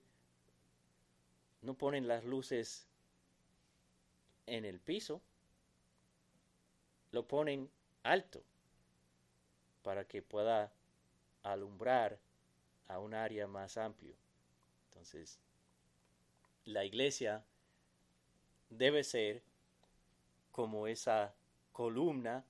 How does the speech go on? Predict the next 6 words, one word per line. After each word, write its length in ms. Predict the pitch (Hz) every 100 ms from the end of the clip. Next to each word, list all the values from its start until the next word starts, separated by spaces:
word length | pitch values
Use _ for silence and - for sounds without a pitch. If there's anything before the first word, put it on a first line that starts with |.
| _ _ _ _ _ _ _
que 160 | - 110
pone 480 | - 120 139 143 - _ _ _ _ -
la 200 | 113 107
verdad 580 | 107 104 131 123 120 - _ _ _ _
de 140 | 107 101
Dios 560 | 101 95 92 92 -